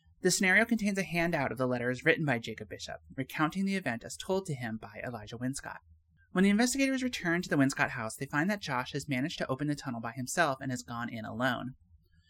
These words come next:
Following their friend, the investigators will discover a tunnel leading from the house to the Providence River, which was once used for smuggling humans.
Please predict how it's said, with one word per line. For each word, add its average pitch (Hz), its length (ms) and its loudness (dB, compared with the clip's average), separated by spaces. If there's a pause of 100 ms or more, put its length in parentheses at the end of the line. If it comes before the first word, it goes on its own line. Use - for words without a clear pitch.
(300)
Following 180 340 6
their 139 160 4
friend, 113 340 -8
the 127 120 -2
investigators 139 580 0
will 165 60 -4
discover 139 380 -2
a - 80 -6
tunnel 131 460 -2
leading 139 280 0
from 202 120 -4
the 208 80 -4
house 120 340 -6
to - 40 -20
the 147 80 -8
Providence 120 540 -6
River, 147 300 2
which 120 160 -10
was 127 120 -8
once 135 280 -4
used 110 260 -10
for 135 80 -8
smuggling 107 520 -8
humans. 110 540 -4